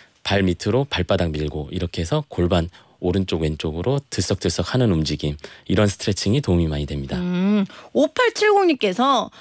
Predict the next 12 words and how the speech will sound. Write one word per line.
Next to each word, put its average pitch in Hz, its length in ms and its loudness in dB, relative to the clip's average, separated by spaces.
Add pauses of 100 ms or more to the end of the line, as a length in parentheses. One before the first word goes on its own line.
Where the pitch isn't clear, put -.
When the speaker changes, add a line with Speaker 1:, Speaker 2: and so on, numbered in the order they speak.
(160)
Speaker 2:
구두를 403 380 0
신거나 359 640 0
제 277 160 -6
발에 269 280 -2
안 165 160 -2
맞는 415 360 0
신발을 359 340 -2
신고 339 300 -10
나면 247 500 0
발바닥이 359 560 -2
너무 381 260 -4
아프더라고요. 277 880 -2